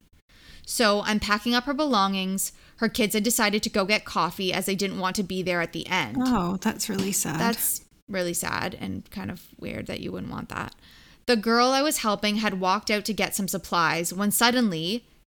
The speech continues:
Speaker 1: this lady raised both arms in the air, something she had not been able to do for several hours. Then she started screaming with joy. "Mama, Daddy, Florence." Her sister had passed away twenty years earlier.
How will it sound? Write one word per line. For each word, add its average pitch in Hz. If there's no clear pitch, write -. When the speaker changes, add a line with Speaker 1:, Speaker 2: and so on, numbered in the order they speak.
Speaker 1:
this 214
lady 208
raised 196
both 208
arms 190
in 208
the 285
air, 170
something 220
she 220
had 208
not 185
been 233
able 214
to 240
do 190
for 185
several 185
hours. 151
Then 220
she 269
started 240
screaming 202
with 190
joy. 180
"Mama, 214
Daddy, 202
Florence." 247
Her 247
sister 226
had 214
passed 202
away 208
twenty 202
years 185
earlier. 175